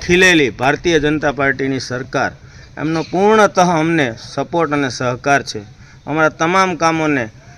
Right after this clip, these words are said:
તાત્કાલિક મંજૂરી આપી અને અમારા ગામના વિકાસને વેગ આપ્યો છે. એ બદલ અમો આજના ધારાસભ્ય શ્રી, અ, મહેશભાઈ કસવાળા સાહેબ, આપણા મક્કમ અને મૃદુ સ્વભાવ ધરાવતા એવા માનનીય મુખ્યમંત્રી શ્રી ભૂપેન્દ્રભાઈ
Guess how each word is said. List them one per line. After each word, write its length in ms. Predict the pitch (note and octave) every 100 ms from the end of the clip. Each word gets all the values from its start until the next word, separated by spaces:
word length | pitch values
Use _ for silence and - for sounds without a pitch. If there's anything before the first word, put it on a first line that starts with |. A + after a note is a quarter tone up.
| -
તાત્કાલિક 520 | C#3 D#3 - E3 E3 C#3
મંજૂરી 480 | C#3 D3+ D#3 D3+ C3+
આપી 340 | C#3 D3 A2
અને 300 | G#2+ C3 C3
અમારા 280 | C3 C3+ C3+
ગામના 360 | B2+ C3 C3
વિકાસને 600 | A2+ A2 C3+ C3 B2+ A2+
વેગ 280 | G#2 A#2+ B2
આપ્યો 320 | G#2+ G2 F#2
છે. 140 | F#2 G2+
એ 80 | B2
બદલ 300 | C3 B2+ B2
અમો 340 | C#3+ C3+ A2 - - - -
આજના 360 | B2 C3+ C3+
ધારાસભ્ય 640 | A2+ A#2+ C3 C#3 B2 C3 B2+
શ્રી, 280 | C3 C3 C#3 - - - - -
અ, 40 | A2+ A#2
મહેશભાઈ 420 | A#2+ B2+ A#2+ B2
કસવાળા 420 | G#2+ G#2 B2 C3 B2
સાહેબ, 240 | C3+ C3 C3 -
આપણા 480 | G#2 A#2 B2+ B2+ A#2+
મક્કમ 540 | A2 A#2+ B2 - D#3+ D#3
અને 240 | - C#3
મૃદુ 580 | C3 C#3 C#3 D3 C3 A2+ - -
સ્વભાવ 300 | C3 C3 A#2+
ધરાવતા 580 | B2 B2+ A#2+ A#2 G#2+ - - - - - - - -
એવા 300 | B2+ A#2+ A2
માનનીય 440 | B2+ C3+ C#3 C3
મુખ્યમંત્રી 600 | B2+ A#2+ C3 B2 A#2 A#2
શ્રી 180 | - A2+
ભૂપેન્દ્રભાઈ 580 | F#2 G#2 B2 A#2+ A#2+